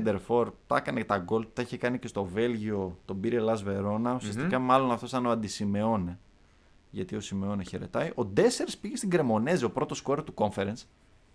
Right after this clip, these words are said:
Speaker 2: πέρσι με τη Φέγενορντ, πολύ δυνατή κίνηση, έξι εκατομμύρια. Ο Μάρλον πήγε στη Μόντσα, άλλος ένας παίχτης της Σαχτάρ. Και
Speaker 1: Και
Speaker 2: επίσης
Speaker 1: αυτό
Speaker 2: η
Speaker 1: δόθηκαν λεφτά εδώ.
Speaker 2: Ναι, τέρμα κάτω. Και επίσης η Μόντσα, ε,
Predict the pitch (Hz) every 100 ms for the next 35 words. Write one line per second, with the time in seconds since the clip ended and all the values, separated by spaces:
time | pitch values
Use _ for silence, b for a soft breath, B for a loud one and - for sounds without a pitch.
0 | _ 113 - 120 - - 98 95 107 -
1 | - - 107 156 196 143 - - 101 -
2 | - 123 95 90 92 95 107 - b b
3 | b b b b b - - 123 135 143
4 | 202 262 233 156 180 294 147 117 104 101
5 | 120 131 185 180 170 117 - - - -
6 | - - 110 95 92 - 101 - - -
7 | - - - 95 - 107 117 156 - 180
8 | 214 - 220 233 - - 113 98 - 95
9 | 82 69 85 143 104 85 78 - b b
10 | b _ - - - - 104 92 101 -
11 | - 123 - 196 - 185 160 160 160 180
12 | 285 - 240